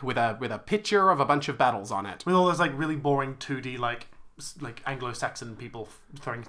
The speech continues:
Speaker 2: spears at each other and stuff.
Speaker 1: It's like a drawing of fighting in, like, Viking
Speaker 2: Yeah.
Speaker 1: times.
Speaker 2: Yeah, yeah, yeah, okay, right.
Speaker 1: Yeah.
Speaker 2: Like, re-, okay, it represents, like, him coming into England.
Speaker 1: I-, it's, and other things. I think it's, like, just a lot of Viking action, and it wasn't,
Speaker 2: Vikings.
Speaker 1: you know, wasn't penned by J K Rowling. So
Speaker 2: Thank God.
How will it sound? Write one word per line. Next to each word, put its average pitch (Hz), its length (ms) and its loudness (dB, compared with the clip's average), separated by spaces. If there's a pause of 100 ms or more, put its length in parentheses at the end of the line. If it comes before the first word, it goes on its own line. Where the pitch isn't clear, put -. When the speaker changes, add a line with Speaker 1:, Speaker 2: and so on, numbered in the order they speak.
Speaker 2:
spears 120 500 -8
at 107 140 -8
each 113 200 -10
other 98 200 -6
and 95 100 -12
stuff. - 320 -8
Speaker 1:
It's 226 180 0
like 254 140 6
a 233 60 0
drawing 190 400 6
of 170 80 2
fighting 156 720 4
in, 147 80 2
like, 123 140 4
Viking 131 240 8
Speaker 2:
Yeah. 123 100 8
Speaker 1:
times. 214 400 6
Speaker 2:
Yeah, 151 140 6
yeah, 143 80 6
yeah, 135 180 6
okay, 143 220 4
right. 127 140 6
Speaker 1:
Yeah. 185 140 10
Speaker 2:
Like, 113 100 4
re-, 156 100 4
okay, 139 200 2
it 123 60 2
represents, 131 320 2
like, 113 100 -6
him 123 220 -8
coming 127 260 -2
into 127 180 -6
England. 139 380 -4 (360)
Speaker 1:
I-, 202 140 -4 (200)
it's, 180 260 -2 (680)
and 175 140 6
other 175 240 8
things. 269 360 4
I 185 60 2
think 165 140 0
it's, 151 100 -2
like, 156 100 -2
just 156 220 -2
a 160 60 6
lot 143 240 4
of 120 80 -2
Viking 123 460 4
action, 113 520 -2
and 123 160 -4
it 123 100 -6
wasn't, 139 360 2
Speaker 2:
Vikings. 107 340 0
Speaker 1:
you 180 80 -2
know, 175 120 2
wasn't 156 340 2
penned 147 240 0
by 147 100 6
J 143 180 2
K 139 160 0
Rowling. 135 480 0
So - 160 -2
Speaker 2:
Thank 143 240 4
God. 135 560 4